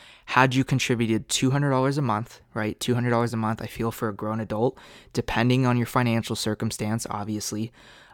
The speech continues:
Um, two hundred dollars is not an unreasonable n-, number. Uh, for some people that are, uh, working low-income jobs, that's obviously gonna be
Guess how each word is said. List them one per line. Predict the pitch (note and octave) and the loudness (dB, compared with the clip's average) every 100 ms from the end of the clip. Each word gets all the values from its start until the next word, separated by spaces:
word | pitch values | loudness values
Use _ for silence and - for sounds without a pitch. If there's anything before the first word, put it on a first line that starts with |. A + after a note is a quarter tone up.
| - | 0
Um, | A#2 A2 G2+ | 2 2 -2
two | - D3 | 2 4
hundred | D3 C3+ | 4 4
dollars | A#2 A2+ A2+ | 4 4 2
is | A2 | 0
not | A2+ A2+ G#2+ - | 0 2 2 2
an | A#2+ | -2
unreasonable | A2 A2 G#2+ G#2+ G#2+ A2 G2+ | 0 -2 -2 -2 0 -2 -2
n-, | G2 F#2+ G2+ G#2+ | -4 -6 -4 -2
number. | G#2 A2+ D3 F#3+ - - - - | 0 2 2 0 -6 -20 -20 -6
Uh, | - A#2 A2 | 6 6 6
for | - A#2+ | 4 0
some | - A2 A#2 | 0 -2 -2
people | C#3 C3 D#3 E3 - | -4 0 0 -2 -4
that | A#2+ G#2+ F2+ | -2 0 -2
are, | A2 G#2 G2 G2 | -4 -4 -4 -6
uh, | G#2+ G2+ | -6 -6
working | G2 - A#2 A2+ A#2 A2 A2+ | -8 -4 -2 -2 -2 -2 -2
low-income | G#2+ G#2 A2+ - A2 | -2 -2 -2 -2 -4
jobs, | G#2 G2+ A2+ - | -4 -4 -4 -4
that's | G#2+ - | -6 -4
obviously | A2 A#2 - A2 | 0 0 0 -2
gonna | A2+ | -2
be | G#2+ G2+ | -2 -6